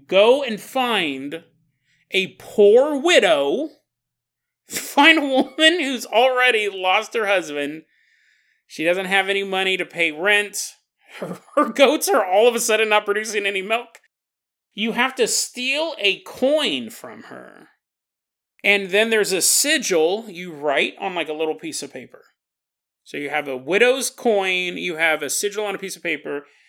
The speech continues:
You tuck those into the scrotum, <laughs> into your friend's scrotum, and now put the pants on.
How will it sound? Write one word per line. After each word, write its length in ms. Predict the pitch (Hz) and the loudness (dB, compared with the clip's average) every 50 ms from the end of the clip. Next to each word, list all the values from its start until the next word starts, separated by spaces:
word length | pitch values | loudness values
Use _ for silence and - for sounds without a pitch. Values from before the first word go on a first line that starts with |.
| _ _ _ _ _ _ | _ _ _ _ _ _
You 240 | - 160 190 214 202 | -14 -12 -10 -10 -10
tuck 460 | - - - - 233 277 320 330 - | -10 -12 -4 2 2 2 2 2 -2
those 600 | - 220 196 208 233 233 226 226 220 208 185 - - - | -8 -8 -2 0 0 0 0 -2 -4 -8 -8 -10 -10 -8
into 800 | - 208 214 226 233 240 240 240 220 233 - - - 208 202 196 | -4 -2 -2 -2 -2 -4 -6 -8 -10 -8 -8 -6 -4 -4 -4 -6
the 180 | 170 160 156 147 | -4 -6 -6 -4
scrotum, 1120 | - - - - - - - - 170 185 190 202 220 226 226 240 240 240 254 269 247 175 | -4 -4 -4 -4 -4 -6 -8 -6 0 2 4 6 6 4 4 2 0 -4 -8 -12 -14 -4
<laughs> 40 | - | 2
into 300 | - 330 285 - - 311 | 2 4 4 4 2 2
your 200 | 285 302 294 - | 2 2 -2 -4
friend's 540 | - - - - - 254 262 285 311 339 - | -6 -14 -12 0 2 4 4 4 2 0 -2
scrotum, 840 | - - - - 262 254 240 226 208 185 165 156 160 202 277 - _ _ _ _ _ _ _ _ _ _ _ _ _ _ _ _ _ _ _ | -4 -4 -2 2 4 6 6 6 4 4 2 0 -2 -4 -8 -12 _ _ _ _ _ _ _ _ _ _ _ _ _ _ _ _ _ _ _
and 260 | 196 202 214 202 190 | 2 2 2 2 2
now 580 | 190 214 277 359 330 214 151 139 151 208 262 285 - _ _ _ _ _ _ _ _ _ _ _ _ _ _ _ _ _ _ _ _ | 2 2 2 4 2 0 -2 -4 -6 -6 -8 -10 -14 _ _ _ _ _ _ _ _ _ _ _ _ _ _ _ _ _ _ _ _
put 100 | - 277 | -10 -10
the 60 | 285 | -6
pants 320 | - - 466 508 480 480 - | -2 0 0 0 0 -2 -4
on. 200 | 185 123 104 | -6 -6 -10